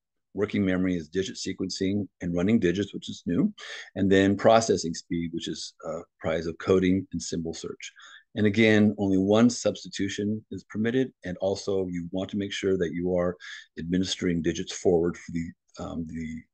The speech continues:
uh, the, the ten subtests, uh, which will give you the, the full five indices. Um, and again, that was per standardization. So,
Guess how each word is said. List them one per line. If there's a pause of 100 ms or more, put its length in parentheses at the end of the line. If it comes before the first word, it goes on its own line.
(200)
uh, (680)
the,
the
ten (140)
subtests, (140)
uh, (300)
which
will (420)
give
you
the, (100)
the
full
five
indices. (580)
Um, (120)
and
again,
that
was
per
standardization. (2500)
So,